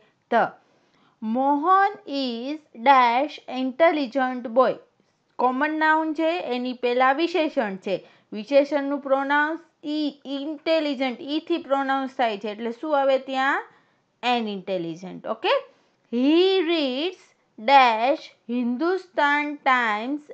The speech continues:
every day. જો અહીંયા ન્યૂઝપેપરનું નામ છે, એટલે શું આવે છે? The. ઓકે?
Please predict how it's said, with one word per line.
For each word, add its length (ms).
every 420
day. 260
જો 80
અહીંયા 260
ન્યૂઝપેપરનું 840
નામ 300
છે, 180
એટલે 200
શું 280
આવે 200
છે? 400
The. 140
ઓકે? 320